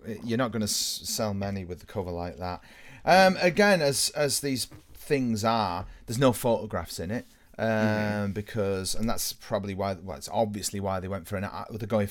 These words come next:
Speaker 1: they go for artwork covers so that they
Speaker 2: Mm.
Speaker 1: don't have to fall foul of, uh, and, and I understand that they've gotta keep costs down, and, and I'm
Speaker 2: Mm.
Speaker 1: hoping that the, uh, the reviews are good,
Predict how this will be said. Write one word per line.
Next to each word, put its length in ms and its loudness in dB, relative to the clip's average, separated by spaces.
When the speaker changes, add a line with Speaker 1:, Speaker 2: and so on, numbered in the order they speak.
Speaker 1:
they 100 -6
go 140 4
for 140 -2
artwork 440 -4
covers 380 -10
so 200 6
that 100 4
they 80 2
Speaker 2:
Mm. 40 0
Speaker 1:
don't 220 0
have 160 -2
to 80 -8
fall 340 0
foul 600 -4
of, 200 -10
uh, 260 -6
and, 160 0
and 160 4
I 140 2
understand 520 4
that 140 4
they've 100 -4
gotta 160 2
keep 240 -8
costs 440 -4
down, 280 -4
and, 240 2
and 140 6
I'm 40 4
Speaker 2:
Mm. 60 10
Speaker 1:
hoping 440 2
that 200 -6
the, 320 0
uh, 140 4
the 120 -2
reviews 460 2
are 40 -4
good, 320 0